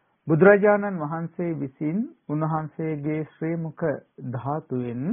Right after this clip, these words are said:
මේ ලෝකේ කාන්තාවන්ට ලැබිය නොහැකි තනතුරු අතර තවත්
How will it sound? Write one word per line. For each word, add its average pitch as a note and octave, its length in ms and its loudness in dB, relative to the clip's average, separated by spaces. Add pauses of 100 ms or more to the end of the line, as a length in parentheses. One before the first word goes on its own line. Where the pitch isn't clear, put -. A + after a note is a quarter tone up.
(880)
මේ F3+ 180 4
ලෝකේ E3+ 560 2
කාන්තාවන්ට F3 920 0
ලැබිය C3+ 400 -2
නොහැකි C#3 440 -6
තනතුරු C#3 560 -4
අතර C3+ 460 -6
තවත් D#3 540 0